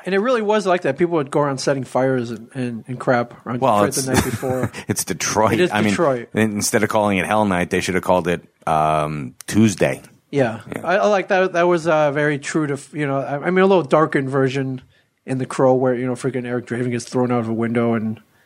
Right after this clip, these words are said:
Speaker 1: and, uh, his bride gets killed. A little darker. Although that probably did happen in Detroit as well, but the fires and all that really did happen. And, um, I don't know if it's that bad anymore, though. I'm talking, this was, like, fifteen years ago.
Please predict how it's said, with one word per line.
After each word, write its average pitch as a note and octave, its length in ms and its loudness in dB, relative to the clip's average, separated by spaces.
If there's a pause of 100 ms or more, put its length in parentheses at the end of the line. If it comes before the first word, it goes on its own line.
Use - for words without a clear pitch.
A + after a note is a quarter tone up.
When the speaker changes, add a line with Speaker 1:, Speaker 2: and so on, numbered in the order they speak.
(280)
Speaker 1:
and, G#2+ 220 0
uh, G#2 440 2 (520)
his A#2+ 100 4
bride A#2+ 360 -2
gets A#2+ 160 -10
killed. A#2 480 -4 (460)
A G#3+ 40 2
little F3+ 140 4
darker. B2 540 -4 (440)
Although F#3 280 4
that E3 120 0
probably D#3+ 220 2
did C3 160 -2
happen C3 260 -2
in B2 60 -6
Detroit B2 340 -4
as A#2+ 140 -6
well, B2 180 -2
but A#2+ 280 -6
the C#3 80 -8
fires D3+ 500 2
and B2+ 260 -8 (640)
all D3 140 6
that C#3 140 6
really C#3 240 4
did C3+ 180 2
happen. B2+ 520 -2 (920)
And, C3 300 -2
um, B2 380 -2 (580)
I - 60 -2
don't A3+ 120 2
know A#3 80 2
if G#3 100 0
it's G3 120 -2
that F3 240 0
bad D#3+ 240 2
anymore, B2 380 -8
though. A#2+ 100 -8
I'm C#3 180 -6
talking, D#3 300 0
this D#3+ 140 0
was, D3 120 -4
like, A#2 160 -2
fifteen B2 380 -4
years A#2 200 -6
ago. A2+ 360 -8